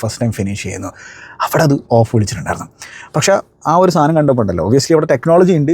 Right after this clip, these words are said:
ടെക്നോളജിയുടെ പിക്ചർ പിന്നീട് നമുക്ക് കാണാൻ സാധിച്ചു. പക്ഷേ അത് ഫസ്റ്റ് പിക്ചർ കണ്ടപ്പോൾ ഉണ്ടല്ലോ, ടെക്നോളജിയുടെ അല്ലാത്ത പിക്ചർ കണ്ടപ്പോൾ എനിക്കത് ഓഫ് സൈഡ് ആയിട്ട് തോന്നിയില്ല. വളരെ ടൈറ്റ് കോളാണ്, obviously ടൈറ്റ് കോളാണ്. അതുകൊണ്ടാണ് ടെക്നോളജിയെ നമ്മൾ അവിടെ വിശ്വസിക്കുന്നത്. Obviously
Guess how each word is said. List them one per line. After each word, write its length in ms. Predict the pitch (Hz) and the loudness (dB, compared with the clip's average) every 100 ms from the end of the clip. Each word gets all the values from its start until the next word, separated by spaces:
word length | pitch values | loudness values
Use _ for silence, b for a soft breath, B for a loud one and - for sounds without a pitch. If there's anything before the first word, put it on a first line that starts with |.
| - | -2
ടെക്നോളജിയുടെ 400 | 135 147 151 160 139 | -2 0 0 0 -4
പിക്ചർ 200 | - 160 151 | -4 -2 0
പിന്നീട് 180 | 151 156 | 2 2
നമുക്ക് 180 | 147 143 | 4 2
കാണാൻ 180 | 139 147 | 2 2
സാധിച്ചു. 200 | 143 151 208 | 0 0 -6
പക്ഷേ 180 | - - b b b b b - - 131 135 | -4 -6 b b b b b -16 -10 -6 -4
അത് 140 | 214 220 - - | 0 0 0 0
ഫസ്റ്റ് 340 | 170 190 - 208 | 2 2 0 -2
പിക്ചർ 200 | 170 185 | 0 0
കണ്ടപ്പോൾ 260 | 147 123 117 | 2 0 -2
ഉണ്ടല്ലോ, 200 | 101 92 | -4 -8
ടെക്നോളജിയുടെ 460 | 104 127 127 135 135 | -4 2 4 4 4
അല്ലാത്ത 240 | 123 135 147 | 4 2 0
പിക്ചർ 160 | 131 143 | -2 -4
കണ്ടപ്പോൾ 220 | 151 170 | -4 -4
എനിക്കത് 320 | 165 180 214 170 143 | -6 -2 -2 0 0
ഓഫ് 100 | 110 | 0
സൈഡ് 100 | 120 | 0
ആയിട്ട് 100 | 113 110 | 0 0
തോന്നിയില്ല. 320 | 107 101 95 95 | -2 -2 -4 0
വളരെ 280 | 104 175 240 208 | 2 2 2 2
ടൈറ്റ് 220 | 190 233 - | 0 0 0
കോളാണ്, 220 | 139 117 117 | -4 -2 0
obviously 340 | 170 - 117 - _ _ _ _ - | 0 0 -6 -10 _ _ _ _ -2
ടൈറ്റ് 180 | 127 139 | -2 2
കോളാണ്. 240 | 131 113 123 - | 2 2 -2 -6
അതുകൊണ്ടാണ് 320 | 107 123 139 123 | -2 0 0 -4
ടെക്നോളജിയെ 500 | 117 131 139 135 143 | -4 0 2 4 2
നമ്മൾ 140 | 139 131 - _ - | 2 0 -2 _ -2
അവിടെ 160 | 131 127 | 2 2
വിശ്വസിക്കുന്നത്. 540 | 143 143 160 147 113 - _ _ _ | 4 4 4 0 -2 -6 _ _ _
Obviously 320 | 127 139 - | 0 0 0